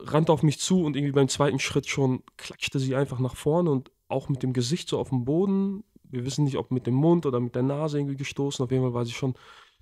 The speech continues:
äh, sehr, sehr doll am Weinen, hatte aber den Mund voll noch mit, äh, Essensstückchen. Und, äh, da ist dann auch irgendwie ein Stückchen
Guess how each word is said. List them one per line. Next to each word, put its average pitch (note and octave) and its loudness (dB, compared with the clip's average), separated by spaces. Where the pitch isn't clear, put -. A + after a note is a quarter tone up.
äh, B2 -2
sehr, B2+ -2
sehr B2 -2
doll C3 0
am A#2+ -2
Weinen, D#3 0
hatte C#3+ 0
aber C#3 4
den C#3 6
Mund D3 2
voll A#2+ 0
noch A2+ -2
mit, B2 -4
äh, A#2 -2
Essensstückchen. - -8
Und, A2+ -8
äh, A#2 -2
da D#3 4
ist - -4
dann D3+ 2
auch C#3 -2
irgendwie D3+ 0
ein C#3 0
Stückchen C#3 -2